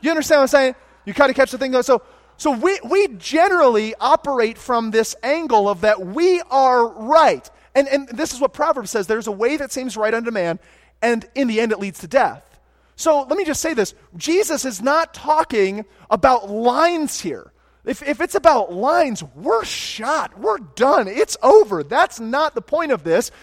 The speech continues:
So if we walk away from a text like this and we think then it's our job to pull out a judgment cannon and walk around and telling people that,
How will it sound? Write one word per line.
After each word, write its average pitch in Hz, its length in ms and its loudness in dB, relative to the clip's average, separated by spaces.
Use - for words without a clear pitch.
So 302 420 4
if 262 200 -6
we 359 200 2
walk 294 440 0
away 285 240 -4
from 240 160 -6
a 214 60 -4
text - 420 -4
like 202 260 -2
this 185 320 -4
and 240 200 -2
we 320 140 0
think 277 340 -4
then 262 180 2
it's 277 220 2
our 277 180 4
job 262 440 2
to 254 80 -8
pull 247 260 0
out 240 140 4
a 202 40 0
judgment 208 560 -2
cannon 202 420 -4
and 233 200 -2
walk 262 300 0
around 269 300 0
and 233 140 -6
telling 254 300 0
people 233 320 -2
that, 214 180 -2